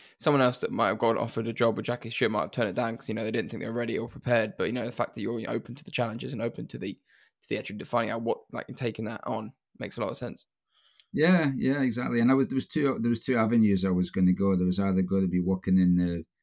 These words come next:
Speaker 2: film business or working in, in motorsport or professional sport in some capacity. And they were the two targets I had. And I was close to the film thing at one point. Um,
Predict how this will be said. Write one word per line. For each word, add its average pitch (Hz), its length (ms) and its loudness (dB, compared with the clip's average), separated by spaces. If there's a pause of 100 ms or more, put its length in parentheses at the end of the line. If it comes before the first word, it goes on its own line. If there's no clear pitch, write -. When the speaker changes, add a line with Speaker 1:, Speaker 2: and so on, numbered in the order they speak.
(520)
Speaker 2:
film 107 260 6
business 92 640 0
or 90 520 2
working 92 340 0
in, 87 340 2
in 85 340 0
motorsport 87 520 -2
or 85 180 -6
professional 90 480 -2
sport 87 300 -4
in 90 60 0
some 90 220 -2
capacity. 90 720 -4 (520)
And 98 160 8
they 110 40 10
were 107 60 10
the 95 120 6
two 98 180 2
targets 92 520 2
I 85 80 -4
had. 87 380 0 (180)
And 90 440 4 (420)
I 95 60 0
was 92 140 4
close 98 340 0
to 95 120 0
the 90 80 2
film 95 280 4
thing 92 200 4
at 90 80 2
one 92 200 4
point. - 340 2 (160)
Um, 87 580 -2